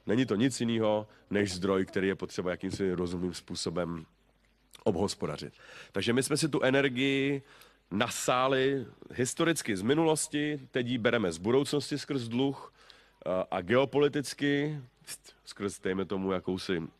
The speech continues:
eh, no, to je jedno.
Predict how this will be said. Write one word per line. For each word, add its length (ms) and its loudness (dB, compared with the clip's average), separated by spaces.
eh, 400 -4
no, 80 -2
to 120 0
je 60 4
jedno. 300 2